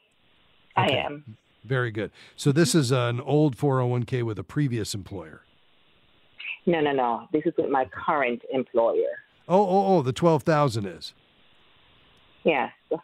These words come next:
Speaker 2: Okay, very good. And so you're adding to it. Yeah, so there's really nothing you can do with it other than pick from, and maybe this was your question, I apologize if I missed that, but p-, pick from the investments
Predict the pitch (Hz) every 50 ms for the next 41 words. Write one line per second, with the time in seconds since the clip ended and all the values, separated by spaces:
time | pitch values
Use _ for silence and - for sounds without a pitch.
0 | _ _ - 135 156 - - 143 107 90 82 92 95 107 139 143 156 160 151 135
1 | 135 104 95 98 104 - - 143 127 123 127 143 135 143 143 143 143 127 107 -
2 | 147 131 110 95 - _ - - - - _ - 180 175 151 139 143 147 123 -
3 | 165 156 160 151 117 147 202 277 311 294 208 156 151 160 165 - 175 160 147 139
4 | 143 131 - - 131 117 110 98 127 156 175 165 147 135 123 123 120 117 - -
5 | 135 151 165 151 170 160 139 127 135 127 127 120 104 - - 160 160 147 - -
6 | - - - 139 131 127 120 120 117 120 123 113 - - - 139 135 143 143 131
7 | 127 123 135 - - 127 104 104 104 - - 139 120 104 - - 101 95 98 98
8 | 95 - 120 113 107 92 107 104 101 85 - 101 98 101 110 107 - - 110 98
9 | 92 90 - - - - - - _ - 135 135 131 135 - _ - 127 120 -
10 | - - - 170 160 180 - - - 180 180 - - - 160 143 131 127 127 120
11 | 117 113 113 107 131 135 131 - - 127 120 110 98 -